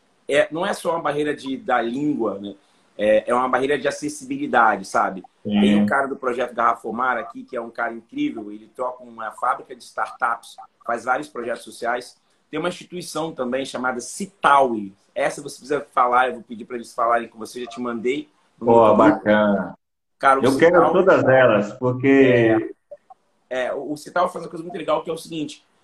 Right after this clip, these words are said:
Speaker 1: é empréstimo coletivo pra negócio de impacto social. Isso eu achei irado, sabe? Às vezes, quando a gente fala de social no Brasil,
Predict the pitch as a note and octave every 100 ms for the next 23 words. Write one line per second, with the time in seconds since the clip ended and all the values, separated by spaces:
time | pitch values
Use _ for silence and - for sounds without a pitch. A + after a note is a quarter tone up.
0 | _ C3 D#3 D3+ - D#3+ F3 - - F3+
1 | - F3 E3 D#3 - E3+ F3+ F3+ F3 E3
2 | D#3+ C#3 C#3+ D3 - - B2+ - - A2+
3 | B2 F2+ - _ _ _ B2 A#2+ B2+ -
4 | C3+ C3 A2 F#2+ F#2+ A2+ F#2+ - _ _
5 | _ - B2 C3 F3 - F3+ - D#3 C#3+
6 | C3 - D3 - B2 A#2+ A#2+ A2 G#2+ G2+
7 | D3 E3+ B2